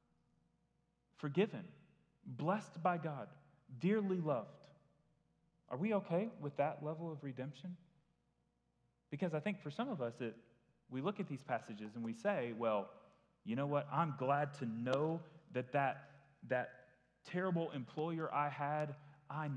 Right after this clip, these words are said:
know that he's lost. He doesn't believe in Jesus, and someday he's gonna get his just desserts." Some of us has that, have that impulse.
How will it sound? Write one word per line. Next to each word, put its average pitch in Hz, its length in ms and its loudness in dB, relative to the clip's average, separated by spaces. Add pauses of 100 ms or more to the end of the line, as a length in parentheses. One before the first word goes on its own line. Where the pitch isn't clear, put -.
know 143 320 2
that 135 140 -6
he's 120 280 -4
lost. 143 400 2
He 120 200 -2
doesn't 139 280 -2
believe 127 260 -4
in 117 100 -2
Jesus, 131 380 -6 (260)
and 214 120 -6
someday 139 460 0
he's 151 180 -2
gonna 123 220 -4
get 110 160 -6
his 110 200 -10
just - 300 -10
desserts." 92 440 -12 (1300)
Some 160 120 -4
of 151 100 -6
us 95 180 -12
has 135 180 -4
that, 117 140 -10
have 120 120 -8
that 107 160 -6
impulse. - 340 -12